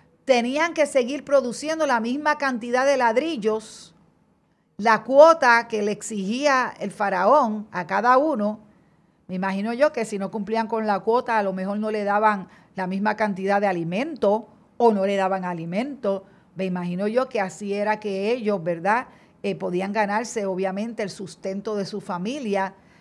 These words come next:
So, vamos a seguir leyendo porque está muy interesante. Dice aquí, Entonces los capataces y los jefes de cuadrilla salieron a informarle al pueblo. El faraón dice lo siguiente,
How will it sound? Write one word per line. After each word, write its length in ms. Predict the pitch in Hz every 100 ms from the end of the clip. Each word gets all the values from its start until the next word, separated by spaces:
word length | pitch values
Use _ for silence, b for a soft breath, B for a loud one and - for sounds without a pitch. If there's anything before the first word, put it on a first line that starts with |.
| b
So, 540 | - 220 202 185 165 -
vamos 320 | 180 190 220
a 100 | 247
seguir 320 | 240 254 247 247
leyendo 420 | 240 233 269 247
porque 260 | 196 175
está 220 | 185 196 214
muy 440 | 202 226 302 320
interesante. 1040 | 262 202 190 165 160 175 165 156 156 165 160 _ _ _ _ _ _ _ _ _ _ _ _ -
Dice 280 | 220 214 254
aquí, 400 | 220 - 180 160 b b b
Entonces 480 | 247 220 311 359 330
los 140 | 302
capataces 800 | 302 247 302 - 262 320 262 220 -
y 80 |
los 160 | 202 190
jefes 340 | 202 233 277
de 160 | 226 240
cuadrilla 540 | 226 175 220 247 185
salieron 400 | 180 208 190 220
a 60 | 262
informarle 460 | 247 262 247 247 254
al 100 | 247
pueblo. 360 | 262 240 202 -
El 160 | 240
faraón 560 | - 247 226 233 320 311
dice 280 | 311 349 311
lo 120 | 254
siguiente, 720 | - 180 180 185 160 165 165